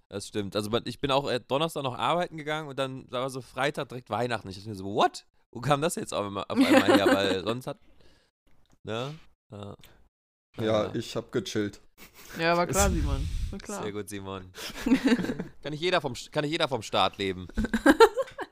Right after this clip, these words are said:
Speaker 3: Tja. Danke übrigens, ne, für die Steuern.
Speaker 2: <laughs>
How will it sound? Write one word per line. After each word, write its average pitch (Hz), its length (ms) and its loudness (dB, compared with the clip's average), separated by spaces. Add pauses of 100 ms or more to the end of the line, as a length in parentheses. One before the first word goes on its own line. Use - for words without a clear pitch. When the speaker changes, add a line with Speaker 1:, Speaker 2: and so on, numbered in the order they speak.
Speaker 3:
Tja. 131 280 -2 (1500)
Danke 175 240 8
übrigens, 120 480 -4
ne, 139 120 -4 (260)
für - 200 -4
die 113 60 -4
Steuern. 107 360 2
Speaker 2:
<laughs> 202 60 -6